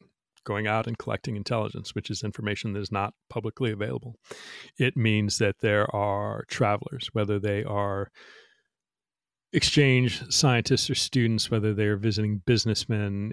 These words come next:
It means whether they are tourists, there are people who are coming in who are actually either officers or agents of the Russian intelligence services. It means there are people that the Russians have recruited in the U S government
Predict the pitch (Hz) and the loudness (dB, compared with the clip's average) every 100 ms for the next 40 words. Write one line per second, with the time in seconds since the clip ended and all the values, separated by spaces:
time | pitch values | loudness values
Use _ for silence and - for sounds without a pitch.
0 | - 110 104 104 - 101 101 104 101 - | -8 -6 -6 -6 -4 -2 -2 -2 -4 -6
1 | - 113 104 101 120 104 - 117 107 - | -2 0 2 0 -2 -4 -4 -6 -6 -6
2 | - 98 101 98 98 104 104 113 98 - | -4 -4 -4 -6 -4 -4 -2 -4 -6 -4
3 | 104 113 110 104 104 104 98 - 101 104 | -6 -4 -4 -2 -2 -4 -4 -4 -4 -4
4 | - 104 98 101 - - 104 98 107 101 | -4 -4 -4 -6 -6 -4 -6 -6 -4 -4
5 | - 104 - 101 101 107 - 110 107 107 | -4 -8 -4 -4 -4 -6 -6 -6 -4 -4
6 | 120 120 - 127 117 110 107 104 98 - | -4 -6 -4 -4 -4 -4 -2 -2 -4 -2
7 | 107 104 110 117 107 104 104 - - - | -2 -2 -2 0 2 4 0 -4 -18 -20
8 | - - _ _ _ - - 110 104 - | -20 -20 _ _ _ 2 4 2 2 2
9 | 110 - 113 - 104 98 - 143 107 104 | 0 2 -2 -2 -4 -6 0 2 2 -2
10 | - - 107 107 104 - - 110 107 101 | -6 -2 0 2 0 0 -2 -2 -2 -4